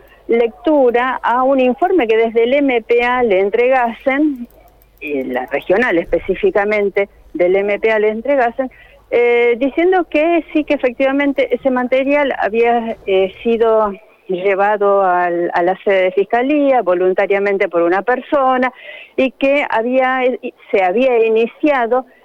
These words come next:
la cadena de mandos por parte de una trabajadora, una empleada administrativa del lugar, que tenía muy claro, muy presente haberlo guardado, bueno, con todos los,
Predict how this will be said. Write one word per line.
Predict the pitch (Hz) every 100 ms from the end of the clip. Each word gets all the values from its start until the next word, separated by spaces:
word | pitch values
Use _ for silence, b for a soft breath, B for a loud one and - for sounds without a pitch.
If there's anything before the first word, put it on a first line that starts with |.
| _
la | 381 202
cadena | 202 226 240 269 254 220 214 208 196 196 196 202
de | 320
mandos | 302 262 269 349
por | - -
parte | 202 208 302
de | 226
una | 226 269 311 311
trabajadora, | 254 208 208 392 427 226 247
una | 247
empleada | 233 226 226 226 233
administrativa | 240 220 214 208 - 185 196 220 214
del | 196 196
lugar, | 269 269 277 302 B B -
que | 233
tenía | - 233 226 220 247 262 262 269
muy | 262 240 269 294 262
claro, | 285 294 254 254
muy | 214 196 226
presente | 220 277 320 - 262 254 349 381
haberlo | 269 220 233 254 254
guardado, | 254 262 269 262 262 262 262 269 277 b b b -
bueno, | 156 156
con | - 285
todos | - 156 170
los, | 165 151 -